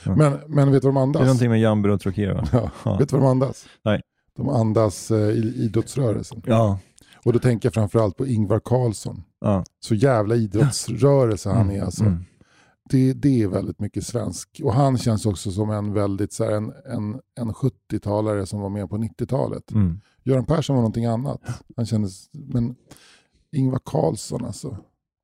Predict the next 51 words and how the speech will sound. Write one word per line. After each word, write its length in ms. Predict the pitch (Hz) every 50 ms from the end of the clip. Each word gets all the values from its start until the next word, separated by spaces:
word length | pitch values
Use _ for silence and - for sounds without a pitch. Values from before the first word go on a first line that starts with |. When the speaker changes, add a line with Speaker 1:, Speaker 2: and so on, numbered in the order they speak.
| _ _ _ _ _ _ _ _ _
Speaker 2:
Där 300 | - 117 - - 135 131 117
har 200 | 113 113 110 98
vi 100 | 104 104
en 340 | 104 104 107 127 139 - - - _ _ _ _ _ -
politiker 500 | 131 117 113 110 110 - - 107 98 107
som 140 | 92 110 110
inger 260 | 110 110 107 107 101
förtroende 800 | - - 117 - - 127 123 110 107 113 107 107 101 95 - 82
och 160 | 80 80 -
Speaker 1:
Mm. 200 | 98 90 78 80
Speaker 2:
som 160 | - - 151
faktiskt 360 | 139 - 185 165 - - 127 117
fortfarande 340 | 135 120 - 120 117 120
lever. 440 | 107 98 123 151 180 - 135 - - - - - - - - _
Speaker 1:
Ja, 300 | 123 123 143 175 185 147
jag 140 | 127 127 143
intervjuade 400 | 170 160 - 180 180 202 202 175
honom 120 | 160 127 117
i 20 |
Speaker 2:
Mm. 100 | 127 120
Speaker 1:
somras. 500 | - 135 120 120 143 110 82 - - - - _
Speaker 2:
Gjorde 180 | - 151 143 160
du 60 | 208
det? 160 | 185 156 101 -
Speaker 1:
Ja, 220 | 98 104 113 117 120
det 60 | 117
var 60 | 117
jättekul. 580 | 110 104 98 107 110 104 98 - 110 95 92 98
Speaker 2:
Ja. 60 | 104
Speaker 1:
Jag 100 | 107 107
var, 500 | 110 113 110 107 104 101 101 98 98 101
eh, 220 | 101 101 95 98
på, 400 | 92 - - 107 101 98 98 98
eh, 160 | 98 95 95 92
Sergels 300 | 87 104 104 104 101 -
torg, 320 | - 143 143 123 101 87
så 80 | 82 95
var 140 | 101 98 92
det 100 | 92 90
då 200 | 92 90 92 85
femtioårsfirandet 1120 | - 123 113 104 98 90 - 98 95 - - - - - - 123 131 131 120 104 92 85
av 120 | - 87 87
en 60 | 87
s-, 280 | 85 - - - - -
eh, 60 | 90 87 101 98 95 92
den 220 | 95 95 95 -
miljökonf-, 640 | - - 110 110 113 123 120 101 - - 110 98 - -
F 200 | - 113 98 -
N:s 140 | 104 95 -
miljökonferens 760 | 110 107 110 120 113 98 - - 101 92 113 127 120 104 -
nittonhundrasjuttiotvå 720 | 107 98 - 95 - - - - 92 - - 131 95 82